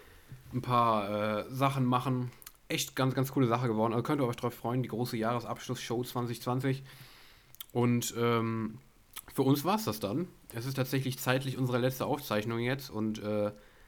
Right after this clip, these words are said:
ähm, ja, die letzte, ja, also vor dem Jahresabschluss auf jeden Fall die letzte Folge für dieses Jahr.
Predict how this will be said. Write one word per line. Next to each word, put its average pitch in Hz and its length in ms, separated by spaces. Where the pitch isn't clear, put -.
ähm, 104 720
ja, 120 260
die 117 60
letzte, 127 580
ja, 95 200
also 98 160
vor 147 200
dem 123 120
Jahresabschluss 120 560
auf - 40
jeden 117 120
Fall 117 120
die 113 80
letzte 117 300
Folge 113 300
für 110 100
dieses 104 260
Jahr. 120 260